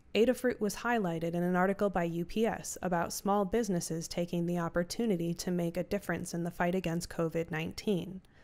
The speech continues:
The article shares the stories of a few small businesses that have used their resources to change their focus,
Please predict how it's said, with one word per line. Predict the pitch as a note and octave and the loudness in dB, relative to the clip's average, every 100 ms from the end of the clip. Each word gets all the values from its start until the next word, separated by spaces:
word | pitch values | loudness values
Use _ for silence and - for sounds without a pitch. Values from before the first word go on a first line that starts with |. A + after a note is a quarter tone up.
| - - - - | -20 -20 -20 -4
The | - F#3+ | 4 6
article | G3+ A#3+ A#3+ | 6 6 2
shares | - A3 G3 F#3+ F#3 | 2 4 4 4 2
the | F#3 F#3 | -2 -4
stories | - E3+ E3+ E3 | 0 0 2 2
of | E3 E3+ | 0 -2
a | |
few | E3 G3 G#3 | -2 -2 -2
small | - G#3+ G#3+ | 0 0 0
businesses | F#3 F3 E3+ - D#3+ D#3+ | 0 0 0 -2 -4 -2
that | E3 | -2
have | E3+ | -2
used | F3 F#3+ - | -2 0 0
their | F#3+ | 2
resources | G#3 A3 - E3+ - E3+ | 2 0 0 0 -2 -6
to | - | -6
change | E3+ F3 E3+ F3 | -6 -2 -2 0
their | F3 | 0
focus, | - G3 G3 - - - | 2 0 0 -8 -10 -14